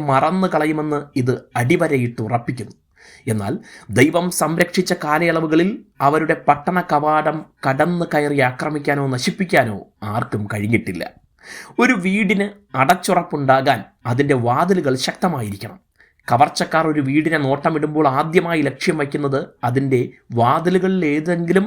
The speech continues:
തുറക്കുക എന്നതായിരിക്കും. ആകയാൽ ഓടാമ്പലുകൾ ഉപയോഗിച്ച് വാതിലുകൾ കൂടുതൽ സുരക്ഷിതമാക്കുന്ന പതിവ് പണ്ട് കാലങ്ങളിലുണ്ടായിരുന്നു, ഇപ്പോഴും പലയിടത്തുമുണ്ട്. വീടിനുള്ളിൽ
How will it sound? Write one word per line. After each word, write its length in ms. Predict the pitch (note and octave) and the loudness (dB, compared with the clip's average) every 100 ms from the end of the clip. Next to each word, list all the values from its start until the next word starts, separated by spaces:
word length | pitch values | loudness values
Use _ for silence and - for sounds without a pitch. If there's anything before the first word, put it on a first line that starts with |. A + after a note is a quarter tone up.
| A3+ | -2
തുറക്കുക 460 | - C3+ C#3+ D#3 C#3 C3+ - - | -4 0 0 0 0 0 -4 -8
എന്നതായിരിക്കും. 640 | A#2+ A2+ G#2+ G2 G2+ - - - _ _ | -6 -4 -4 -4 -10 -14 -20 -20 _ _
ആകയാൽ 420 | G2+ A2 D3+ G#2+ - - - - - | -2 0 2 0 -4 -12 -20 -16 0
ഓടാമ്പലുകൾ 720 | B2 E3+ F3+ F#3 F3+ F#3 F3+ | 4 4 4 2 0 0 0
ഉപയോഗിച്ച് 440 | D#3+ D#3 D3 D3 C#3+ | 2 0 0 -2 0
വാതിലുകൾ 580 | B2 C3+ E3 F3+ F3+ F3 | 2 2 2 0 0 0
കൂടുതൽ 380 | D3 D3 C#3 C#3 | -2 -2 -2 -4
സുരക്ഷിതമാക്കുന്ന 840 | - D3 - E3+ F#3 E3+ - C#3+ | 0 -2 0 -2 0 0 -2 -4
പതിവ് 400 | B2+ A2+ B2+ D#3 - - _ | -4 0 2 2 0 -8 _
പണ്ട് 260 | A2 A#2+ D3+ | -6 0 0
കാലങ്ങളിലുണ്ടായിരുന്നു, 1120 | C3 B2+ B2 A2+ A2 G#2+ A2+ B2+ D3 B2 - _ _ | 2 2 0 -2 -2 -2 -2 0 0 -2 -6 _ _
ഇപ്പോഴും 420 | C#3+ C#3+ F#3+ G3+ F#3+ | -6 2 2 4 0
പലയിടത്തുമുണ്ട്. 720 | F3+ D#3 F#3+ D#3 - G#3 F#3 A2+ - _ - - - - G#2+ | 2 2 2 -2 0 0 0 -4 -14 _ -20 -20 -20 -16 2
വീടിനുള്ളിൽ 640 | B2+ F3+ F#3 F#3 D#3+ E3 | 4 6 2 0 0 0